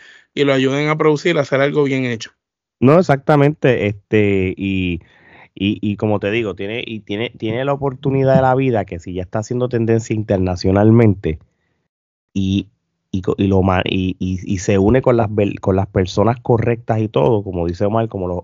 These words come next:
Speaker 2: los Rivera Destino, que co-, que, pues, como él dijo, ya hicieron como una sesión
Speaker 1: Exacto.
Speaker 2: bien hecha, ellos bien vestidos y todo, eso quedó súper bien producido.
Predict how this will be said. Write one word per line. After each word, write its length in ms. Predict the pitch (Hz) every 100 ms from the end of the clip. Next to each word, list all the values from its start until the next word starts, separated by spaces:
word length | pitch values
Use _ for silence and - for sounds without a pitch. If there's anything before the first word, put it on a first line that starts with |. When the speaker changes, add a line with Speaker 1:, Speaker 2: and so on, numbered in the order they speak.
| -
Speaker 2:
los 200 | 90 85
Rivera 300 | 90 87 87
Destino, 380 | 80 120 135
que 160 | 95 82
co-, 260 | - - -
que, 280 | 85 80 76 _
pues, 100 | -
como 180 | - 82
él 60 | 87
dijo, 280 | 123 139 101
ya 240 | - 87
hicieron 340 | 92 117 110
como 160 | 107 110
una 160 | 107 101
sesión 480 | 107 - 127 160 - _ _ _ _ _ -
Speaker 1:
Exacto. 320 | 123 - 117
Speaker 2:
bien 200 | 107 117
hecha, 260 | 107 147 113
ellos 220 | 98 104
bien 180 | 104 104
vestidos 420 | 104 - 104 117
y 60 | 113
todo, 120 | 113
eso 120 | 110
quedó 220 | 98 113
súper 380 | 120 135 131 123
bien 340 | 92 101 123 123
producido. 680 | 117 113 104 131 135 110